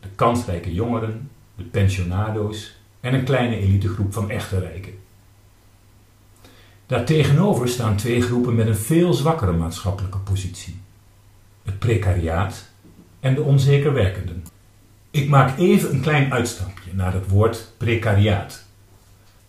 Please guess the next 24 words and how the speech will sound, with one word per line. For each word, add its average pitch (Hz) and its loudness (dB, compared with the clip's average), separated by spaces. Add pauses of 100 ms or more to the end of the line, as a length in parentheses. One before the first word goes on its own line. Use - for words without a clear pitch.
(800)
De 98 -6
term 170 4
precariaat 120 0
is 98 0
een 98 8
neologisme, 90 2 (260)
een 101 -4
nieuw 120 4
woord 107 2
van 85 -6
de 82 -4
Britse 98 -4
econoom 92 -2 (160)
Guy 98 4
Standing. 87 -4 (1400)
Het 92 -2
woord 151 8 (180)
is 90 0
een 95 2
samenstelling 113 0
van 73 -8 (260)
proletariaat 120 2 (160)
en 101 0 (100)
precair. 120 0